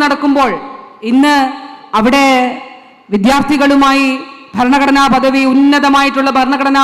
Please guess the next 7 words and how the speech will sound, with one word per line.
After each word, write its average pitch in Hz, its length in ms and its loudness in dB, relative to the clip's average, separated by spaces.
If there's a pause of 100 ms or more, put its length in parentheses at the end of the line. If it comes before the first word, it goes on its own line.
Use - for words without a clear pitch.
പദവിയിൽ 269 380 0 (240)
ഉള്ള 262 160 4 (1000)
ഗവർണർ, 262 420 2
ചാൻസലർ 269 540 0 (520)
അവിടെ 233 160 0 (340)
ഏറ്റുമുട്ടുന്നുണ്ടല്ലോ. 269 880 2 (760)
അവിടെ 254 220 0